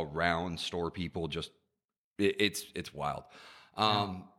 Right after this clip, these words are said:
Speaker 1: but I try to make it a point to, to find out something about them and talk to 'em about it.
Speaker 2: Mm-hmm.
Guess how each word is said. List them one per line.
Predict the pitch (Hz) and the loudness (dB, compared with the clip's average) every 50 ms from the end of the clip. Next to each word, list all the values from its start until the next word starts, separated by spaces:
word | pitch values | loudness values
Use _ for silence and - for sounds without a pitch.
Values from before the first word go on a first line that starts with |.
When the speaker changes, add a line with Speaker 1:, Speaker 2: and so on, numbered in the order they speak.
| _ _ _ _ _ _ _ _ _ _ _ _ _ _ _ _ _ _ _ _ _ _ _ _ _ _ _ _ 110 110 - | _ _ _ _ _ _ _ _ _ _ _ _ _ _ _ _ _ _ _ _ _ _ _ _ _ _ _ _ -14 -2 2
Speaker 1:
but | 131 123 120 110 - - - - | 4 4 4 4 0 -2 -6 -4
I | - - 120 | 0 0 0
try | 123 123 135 143 139 160 | 0 0 2 4 4 4
to | 185 185 | 4 4
make | 160 147 151 - 139 | 4 2 2 2 0
it | 110 | -2
a | 95 | -2
point | - - 131 127 117 104 90 - - _ _ - - | -4 -4 -4 -2 -2 -2 -2 -4 -10 _ _ -8 -2
to, | - 107 101 95 92 90 85 80 - - _ _ _ _ _ _ _ _ _ _ _ _ _ _ - | 2 4 6 6 6 6 4 2 -2 -6 _ _ _ _ _ _ _ _ _ _ _ _ _ _ -6
to | - 110 101 95 92 90 - - - | 0 2 2 2 2 -2 -6 -12 -16
find | - - - - 120 123 127 120 120 | -14 -6 0 2 2 4 4 4 4
out | 110 110 98 - - | 4 4 4 2 0
something | - 92 92 90 - 90 82 | 0 0 0 0 0 0 -2
about | 80 76 85 80 78 - - | 0 2 4 4 4 4 2
them | 76 71 73 73 | -2 -2 0 -4
and | 73 - | -6 -4
talk | - 92 78 80 - - | 0 0 0 0 0 -6
to | - - 73 | -10 -10 -8
'em | 76 73 | -8 -8
about | - - - 53 50 50 - | -10 -6 -6 -6 -6 -6 -10
it. | - _ _ - _ - - - | -14 _ _ -20 _ -20 -16 -14
Speaker 2:
Mm-hmm. | 117 98 95 101 | -12 -12 -12 -12